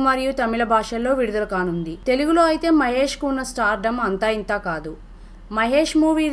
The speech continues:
రిలీజ్ అంటే ఏ రేంజ్లో ఉంటుందో చెప్పనవసరం లేదు, కానీ తమిళ్లో అలా కాదు. తమిళ తంబిలకు మహేష్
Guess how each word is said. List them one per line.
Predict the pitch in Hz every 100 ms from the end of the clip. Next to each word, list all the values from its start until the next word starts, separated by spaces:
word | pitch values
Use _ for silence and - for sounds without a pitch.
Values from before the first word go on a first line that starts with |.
| 269
రిలీజ్ | 269 262 254
అంటే | 247 247 240 240 185
ఏ | 214
రేంజ్లో | 254 262 262 262
ఉంటుందో | 226 233 233 262 269
చెప్పనవసరం | 214 208 208 208 - 196 175
లేదు, | 165 170 - - - - - -
కానీ | 269 277 320 320
తమిళ్లో | 233 208 247 285 285
అలా | 220 208 196
కాదు. | 175 160 - - - - - -
తమిళ | 233 262 311 320
తంబిలకు | 302 302 294 302 311 269
మహేష్ | 202 214 262